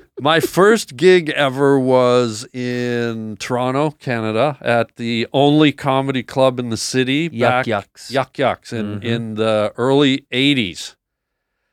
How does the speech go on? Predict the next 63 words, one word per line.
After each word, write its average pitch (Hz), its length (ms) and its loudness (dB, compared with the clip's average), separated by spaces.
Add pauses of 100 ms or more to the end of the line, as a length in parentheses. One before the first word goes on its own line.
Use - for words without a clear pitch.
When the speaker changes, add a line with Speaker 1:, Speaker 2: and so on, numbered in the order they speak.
(260)
Speaker 1:
And, 101 460 -6
uh, 101 300 2
it - 20 0
was 110 180 -2
one 123 180 -2
of 131 60 -4
these 131 280 -2
things 123 360 -4
where 117 140 -2
you 113 200 -4
had 113 260 -4
to 110 80 -4
go 120 200 0
on 143 160 0
amateur 139 520 -2
night 117 280 -2
on 117 140 0
Monday 143 400 0
night. 127 460 0
You 117 100 -10
got 120 220 -2
to 117 60 -12
do 117 120 -2
five 147 460 0
minutes. 131 560 -4 (440)
And 123 140 -8
the 120 80 2
way 147 240 4
they 165 160 4
did 180 260 4
it 156 120 2
is 135 240 0
to 123 160 -6
get 143 240 0
on 165 220 -2
stage, 147 640 -4
you 135 100 -6
had 131 220 -4
to 117 100 -2
phone, 147 720 0 (160)
and 120 120 -10
this 147 220 -2
is 131 100 -2
back 143 320 -2
in 139 60 -4
the 127 80 -4
days 127 240 0
of 107 120 -4
rotary 147 500 4
phones 113 600 -2
where 123 200 -4
there 120 80 -2
was 113 180 -4
no 139 260 2
redial 127 680 0
button. 104 480 -6
Speaker 2:
I 131 220 -10
love 107 320 -6
those. 95 360 -8
Speaker 1:
Right? 120 320 0
So 139 100 -4
it's 107 100 -4
like, 110 180 -2